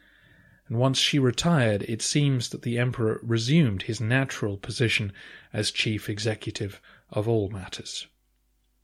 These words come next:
Relations with Isaac seem to have been good throughout Alexius's reign. The most contentious moment came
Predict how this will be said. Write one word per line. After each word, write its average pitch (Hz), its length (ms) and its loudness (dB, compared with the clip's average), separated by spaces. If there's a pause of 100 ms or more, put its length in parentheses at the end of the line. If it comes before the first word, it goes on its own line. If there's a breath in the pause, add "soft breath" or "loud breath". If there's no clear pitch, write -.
(1200 soft breath)
Relations 143 580 6
with 117 120 4
Isaac 135 460 6
seem 175 320 4
to 127 120 2
have 113 100 0
been 107 200 0
good 113 380 0 (200)
throughout 120 480 2
Alexius's 117 640 -2
reign. 120 380 2 (640 loud breath)
The 113 80 2
most 127 300 4
contentious 123 600 0
moment 110 360 0
came 113 360 0